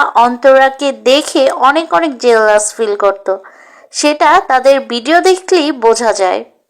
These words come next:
তবে আরেকটি কথা, অন্তরা কিন্তু আগে থেকেই সেলিব্রিটি। অন্তরা অনেক ভালো ভালো নাটক আমাদের উপহার দিয়েছে। তার নাটকের মাধ্যমেই অন্তরা অনেক অনেক জনপ্রিয়। সেটা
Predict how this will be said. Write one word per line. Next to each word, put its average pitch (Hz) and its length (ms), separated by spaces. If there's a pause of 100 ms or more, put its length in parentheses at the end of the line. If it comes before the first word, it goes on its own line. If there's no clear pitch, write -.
(200)
তবে 320 260
আরেকটি 254 520
কথা, 254 340 (320)
অন্তরা 311 380
কিন্তু 392 320
আগে 294 380
থেকেই 381 400
সেলিব্রিটি। 220 840 (520)
অন্তরা 349 560
অনেক 254 380 (100)
ভালো 247 340
ভালো 370 320 (100)
নাটক 294 580 (140)
আমাদের 302 500
উপহার 247 560
দিয়েছে। 208 480 (640)
তার 233 240 (100)
নাটকের 370 540
মাধ্যমেই 381 640 (100)
অন্তরা 302 500
অনেক 302 400
অনেক 349 300
জনপ্রিয়। 226 600 (500)
সেটা 262 320